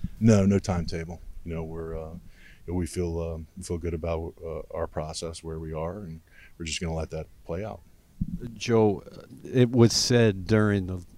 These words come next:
Speaker 2: A F C coaches breakfast today that Lamar Jackson tweeted that he wants to be t-, traded from the Ravens. Would you ever pivot in this situation in terms of starting to negotiate maybe with Baltimore?
Speaker 1: Yeah, I mean,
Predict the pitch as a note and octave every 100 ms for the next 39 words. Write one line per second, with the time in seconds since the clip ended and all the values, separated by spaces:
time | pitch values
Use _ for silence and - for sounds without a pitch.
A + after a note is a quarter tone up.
0 | - - - A#2+ G#2 - G#2 - G#2 A2
1 | - A2 - A2+ - G2+ F#2+ F#2 F#2+ F2+
2 | - - - - - - - A2 A#2 A#2
3 | A2+ A2+ G#2+ - A2 G2+ - A2 G2 -
4 | - G#2+ G2 F#2+ G#2 F#2+ F2+ - - F2+
5 | - - G#2 G2+ F#2+ G2 F2+ - G2 -
6 | - - F#2+ F2 F2+ F#2 F2+ E2 F#2 F2+
7 | G#2 G#2 G2+ - G#2 F2+ G#2+ G#2+ A2 G#2
8 | G#2 F#2+ - F#2 - G#2+ F#2 G2+ A2 F2+
9 | F2+ - - F#2 G2+ F#2+ F#2+ - - F#2+
10 | E2 - G2 F#2 F2 G2+ F2 - - -
11 | - G2+ F#2 F#2+ F2+ F2+ F#2+ G2 F#2 F#2+
12 | F#2 F#2 F2 F#2 F2 F#2+ G2+ - - -
13 | - - - - - G#2+ F#2+ D#2+